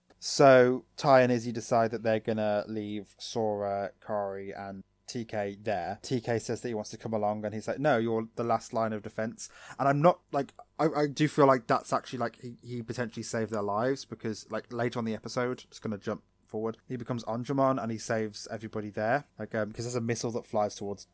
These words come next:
uh, Tai and Izzy, and he saves them with that. But I also feel like he used Andromon to essentially get everybody out of the house, which I think was good. So leaving T K there potentially saved everybody's life.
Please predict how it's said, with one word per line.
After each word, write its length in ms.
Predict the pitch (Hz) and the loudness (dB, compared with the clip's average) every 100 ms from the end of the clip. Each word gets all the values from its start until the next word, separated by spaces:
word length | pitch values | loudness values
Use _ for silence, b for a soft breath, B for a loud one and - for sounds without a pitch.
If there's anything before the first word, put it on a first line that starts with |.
| 104 | -4
uh, 300 | 101 98 90 _ _ - | -2 -2 -6 _ _ -14
Tai 220 | 101 98 | -8 -6
and 100 | 95 | -8
Izzy, 180 | 95 92 | -8 -10
and 80 | |
he 60 | 92 | -8
saves 300 | - 95 92 | -8 -8 -8
them 220 | 98 92 - - | -10 -10 -14 -14
with 160 | 101 | -10
that. 180 | 107 104 B B B - | -6 -8 B B B -2
But 160 | 131 | 0
I 60 | 135 | 2
also 320 | 135 143 151 | 4 2 0
feel 200 | - 147 | 0 2
like 240 | 127 123 | 2 0
he 480 | - - 120 113 107 | -8 -8 -4 -2 -4
used 380 | 117 113 107 - - | -4 -4 -4 -6 -8
Andromon 500 | 107 104 107 101 101 | -8 -6 -4 -4 -6
to 340 | - 104 101 - | -8 -8 -8 -10
essentially 480 | 110 104 - 101 98 - | -8 -8 -8 -10 -10 -6
get 220 | 107 - _ | -4 -4 _
everybody 400 | 107 104 107 104 | -10 -8 -8 -8
out 240 | 98 98 - | -8 -10 -10
of 80 | |
the 80 | 95 | -12
house, 360 | 98 107 123 - | -4 -2 -4 -8
which 160 | - | -12
I 60 | 113 | -10
think 160 | 113 110 | -10 -10
was 100 | 110 | -8
good. 220 | 127 135 | -6 -4
So 220 | - 127 - - - _ | -4 -6 -8 -20 -20 _
leaving 320 | 131 156 202 | -2 0 2
T 160 | 202 190 | 0 -2
K 160 | - 123 | 0 2
there 220 | 135 110 | 2 0
potentially 480 | - - 147 - 113 | -4 -8 -8 -8 -10
saved 320 | - 113 110 | -4 -4 -4
everybody's 360 | 101 92 87 | -8 -12 -12
life. 220 | 92 101 | -8 -8